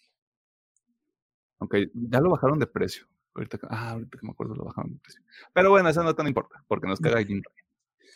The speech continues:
Y hablando de videojuegos, también tenemos un par de notas que podrían ser de su interés, pero que no son tan llamativas como para ponerlas por separado.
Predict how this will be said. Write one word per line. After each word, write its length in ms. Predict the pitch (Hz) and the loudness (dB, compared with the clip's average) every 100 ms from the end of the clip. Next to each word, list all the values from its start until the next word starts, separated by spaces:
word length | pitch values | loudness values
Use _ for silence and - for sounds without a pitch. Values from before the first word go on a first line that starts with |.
| _ | _
Y 60 | 143 | 6
hablando 280 | 190 247 240 | 8 12 12
de 80 | |
videojuegos, 480 | 196 202 196 220 220 | 12 10 12 12 12
también 260 | - 180 202 | 8 2 4
tenemos 360 | 180 185 175 | 4 4 4
un 100 | 175 | 4
par 160 | 156 165 | 6 4
de 60 | 156 | 4
notas 220 | 160 151 | 2 2
que 100 | 120 | 4
podrían 340 | 117 127 139 | 6 6 6
ser 140 | 143 135 | 4 2
de 60 | |
su 100 | 123 | 2
interés, 320 | 98 104 131 | 2 4 4
pero 200 | - 101 | 4 0
que 120 | - 113 | 2 4
no 120 | 127 | 4
son 240 | 143 131 | 4 2
tan 160 | 127 131 | 2 4
llamativas 500 | 131 110 127 131 - | 4 2 4 4 4
como 200 | 113 113 | -2 2
para 180 | 120 113 | 2 4
ponerlas 380 | 107 113 117 | 2 2 2
por 160 | - 135 | 2 2
separado. 520 | 143 - 156 160 156 | 4 6 6 6 4